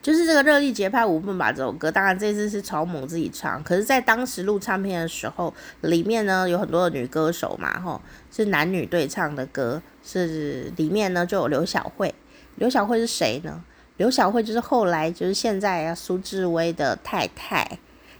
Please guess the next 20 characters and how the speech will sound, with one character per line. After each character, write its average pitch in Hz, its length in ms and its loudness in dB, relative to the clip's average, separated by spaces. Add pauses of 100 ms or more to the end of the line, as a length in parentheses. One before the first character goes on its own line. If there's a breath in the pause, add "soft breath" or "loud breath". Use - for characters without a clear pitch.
(120)
当 254 160 2
时 - 100 0
还 185 140 4
不 180 100 -6
是 202 80 0
他 202 160 -4
太 202 240 -2
太 - 400 -8 (420 loud breath)
的 151 140 0
时 131 260 -8
候， 151 320 -2 (160)
她 196 140 0
是 202 60 -4
他 214 160 2
们 190 100 2
唱 202 160 0
片 190 140 0
公 180 180 2
司 175 220 -4
的 117 340 2